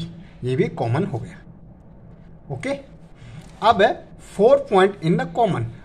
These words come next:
अब four, लेकिन angle मुझे दो ही चाहिए, हम angle नहीं बढ़ा सकते। तो ए, एओ, sorry, ओबीसी। तो यहाँ पे आप, यहाँ पे सी मैंने दो बार डाल दी, ये डी डालना आप, तो ये क्या हो जाएगा?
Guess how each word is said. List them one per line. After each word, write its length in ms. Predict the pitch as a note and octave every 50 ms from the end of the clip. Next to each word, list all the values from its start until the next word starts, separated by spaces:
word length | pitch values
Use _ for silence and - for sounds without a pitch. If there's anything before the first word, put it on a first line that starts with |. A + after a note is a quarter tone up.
| - A3
अब 180 | G#3 A3 - -
four, 220 | - G3+ B3 C4+ B3
लेकिन 240 | A3+ A3 A3 B3 F#3+
angle 220 | A3 A3 A3+ A#3+
मुझे 200 | A3+ A#3 A3 A#3+
दो 180 | G3+ F#3+ F#3+ F3
ही 120 | F3+ G3
चाहिए, 380 | F#3+ F3+ E3 C3 C3 A#2+ - - - - - -
हम 160 | D#3+ F3+ A3+
angle 220 | A3+ A3 A3 A#3+
नहीं 140 | A3+ G#3 F3+
बढ़ा 200 | D#3+ C#3+ C3+ B2+
सकते। 340 | B2 - - - - A#2+ - - - - - - -
तो 100 | - F#3+
ए, 320 | G3 G3 G3+ A#3+ - - - E3
एओ, 1200 | E3 E3+ F#3 A3 D4 G4 - - - - - - - - - - - - E3 D#3+ E3 F3+ A3 C#4+ E4 - - - - - - - - - - - - - -
sorry, 220 | - E3 D3 C3+ - - -
ओबीसी। 1900 | E3+ E3 F3 F#3 G#3+ C4+ C#4 - - - - - - - - - - - - C#3 C3 B2+ C3+ E3 E3+ F#3 G#3+ E4+ E4+ - - - - - - - E3+ E3 - - - - - - -
तो 60 | G#3+
यहाँ 220 | G3 F3+ F#3 G3 F#3
पे 180 | A#3+ C#4 - - - - - - - - - - - -
आप, 240 | - C#3+ D#3 C#3+ C#3+ - - - - - - - - - - C#3+
यहाँ 140 | D3 D#3
पे 100 | E3 F#3+
सी 200 | F3 E3+ E3+ E3
मैंने 160 | D#3+ D#3+ E3 D3+
दो 120 | D#3 D3
बार 140 | D3+ D3 C#3+
डाल 180 | D3 D3+ E3
दी, 60 | F3+ G3+
ये 100 | F#3 D#3+
डी 200 | C3 C#3+ C#3+ C#3+
डालना 320 | C#3 C3 B2+ B2 C3 C#3
आप, 240 | D3 E3 E3 - - - - - - - - - - -
तो 60 | F3
ये 140 | E3 F3 F#3
क्या 140 | F3 G#3 F#3+
हो 60 | F3+
जाएगा? 260 | E3+ F#3+ G#3+ B3+ D4+